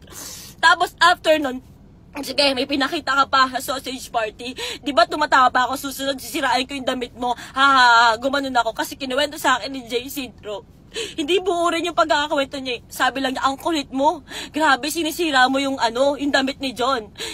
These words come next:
Inaalagaan ka na namin, nakikipagkalmutan ka." Siya nagkwento sa akin kasi nga wala na akong matandaan. Palakla ko kaya sa inyo, yung dalawang Hennessy. Putang ina nyo, ewan ko na lang baka mas matindi pa sa droga yun.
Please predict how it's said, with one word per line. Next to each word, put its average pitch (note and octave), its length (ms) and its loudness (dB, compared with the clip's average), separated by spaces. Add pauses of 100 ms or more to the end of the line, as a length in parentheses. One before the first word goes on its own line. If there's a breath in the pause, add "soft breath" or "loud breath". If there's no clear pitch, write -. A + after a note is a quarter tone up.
(100)
Inaalagaan C#4 560 0
ka C4+ 160 -4
na B3 140 6
namin, C4+ 180 -4
nakikipagkalmutan C4 880 -8
ka." C4+ 80 -8
Siya F4+ 320 2
nagkwento E4+ 480 -4
sa E4+ 80 0
akin D#4 80 -6
kasi F4 240 -12
nga D#4 80 0
wala D#4+ 320 2
na E4+ 80 -2
akong - 160 -6
matandaan. C4+ 880 -4 (720 loud breath)
Palakla A#4 400 4
ko G#4+ 160 4
kaya G4+ 320 6
sa F4 160 4
inyo, E4+ 480 4
yung E4 80 -4
dalawang F#4 480 6
Hennessy. F#4 640 4 (560 loud breath)
Putang A#4+ 560 4
ina G4 160 4
nyo, F#4 160 8
ewan G#4 400 6
ko B4 80 -2
na F#4 80 0
lang F4 160 4
baka F4+ 160 6
mas A4+ 160 -2
matindi F4+ 320 -4
pa A4+ 80 -2
sa F4 160 0
droga D#4+ 320 6
yun. D4 320 4